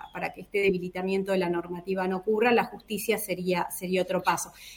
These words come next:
Y seguir trabajando con una agenda propositiva, además, no tenemos que estar, eh, únicamente a la defensiva, ¿no? Proponer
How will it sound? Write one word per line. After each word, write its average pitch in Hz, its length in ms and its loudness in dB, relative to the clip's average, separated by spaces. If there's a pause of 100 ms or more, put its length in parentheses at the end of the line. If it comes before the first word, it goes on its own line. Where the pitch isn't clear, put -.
(180)
Y 294 220 10
seguir 349 340 12
trabajando 302 460 8
con 233 120 8
una 240 120 8
agenda 247 500 6
propositiva, 196 920 4
además, 190 420 2
no 208 80 -2
tenemos 220 320 2
que 226 100 -8
estar, 208 320 -4
eh, 185 320 0
únicamente 220 640 2
a 202 60 4
la 196 80 2
defensiva, 180 640 -2
¿no? 233 280 0
Proponer 220 600 4